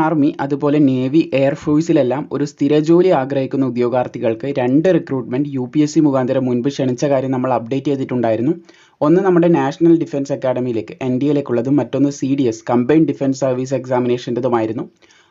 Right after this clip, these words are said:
അപ്പോൾ അതിൻ്റെ കറക്ഷൻ, അതായത് എന്തെങ്കിലും തെറ്റുകൾ വരുത്തിയിട്ടുണ്ടെങ്കിൽ അത് കറക്റ്റ് ചെയ്യാനായിട്ട്, ശരിയാക്കാനായിട്ടുള്ള ഒരു വിൻഡോ ഇപ്പോൾ യു പി എസ് സി ഓപ്പൺ ആക്കി തന്നിട്ടുണ്ട്. അതുമായി ബന്ധപ്പെട്ടിട്ടുള്ള മുഴുവൻ കാര്യങ്ങളുമാണ് ഇന്നത്തെ വീഡിയോ ഭാഗത്തിലൂടെ നമ്മൾ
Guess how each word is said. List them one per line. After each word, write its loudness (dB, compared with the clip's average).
അപ്പോൾ -2
അതിൻ്റെ 0
കറക്ഷൻ, -4
അതായത് -2
എന്തെങ്കിലും 0
തെറ്റുകൾ 0
വരുത്തിയിട്ടുണ്ടെങ്കിൽ -2
അത് -4
കറക്റ്റ് -4
ചെയ്യാനായിട്ട്, 0
ശരിയാക്കാനായിട്ടുള്ള 0
ഒരു -4
വിൻഡോ 4
ഇപ്പോൾ 0
യു -2
പി 2
എസ് -4
സി 0
ഓപ്പൺ -2
ആക്കി -8
തന്നിട്ടുണ്ട്. -2
അതുമായി 2
ബന്ധപ്പെട്ടിട്ടുള്ള 0
മുഴുവൻ 2
കാര്യങ്ങളുമാണ് 0
ഇന്നത്തെ -2
വീഡിയോ 0
ഭാഗത്തിലൂടെ -2
നമ്മൾ -2